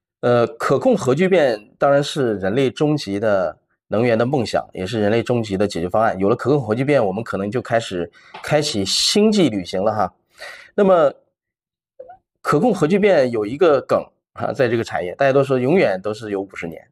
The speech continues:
就是在五十年前，呃，问搞可控核聚变的，呃，说那个什么时候能商业化？他说五十年吧。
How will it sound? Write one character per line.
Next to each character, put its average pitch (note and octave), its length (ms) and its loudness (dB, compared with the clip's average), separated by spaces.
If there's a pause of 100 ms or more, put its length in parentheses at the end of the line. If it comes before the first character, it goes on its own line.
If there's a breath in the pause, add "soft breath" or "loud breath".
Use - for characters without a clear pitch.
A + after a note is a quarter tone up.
(200)
就 C#3 120 0
是 D3 80 2
在 D#3+ 120 2
五 A#2+ 140 -2
十 C#3+ 80 -2
年 D#3 160 2
前， C3 400 0 (640 soft breath)
呃， G2+ 200 0
问 A2+ 440 0 (260)
搞 A#2 140 2
可 A2+ 140 -4
控 A2+ 120 -2
核 G#2+ 100 -2
聚 A#2+ 120 0
变 C3 180 2
的， F2+ 220 -6 (260)
呃， - 180 -10
说 A#2+ 240 0
那 B2 120 0
个 G#2+ 60 0
什 A2 140 -6
么 C#3+ 60 0
时 B2+ 100 -2
候 G#2+ 120 2
能 G2+ 100 -2
商 F#2 160 -2
业 F2+ 80 -2
化？ D2+ 180 -4
他 G#2+ 100 -2
说 A2 100 4
五 F#2+ 120 -2
十 A2+ 80 -4
年 G2+ 180 0
吧。 G#2 160 -4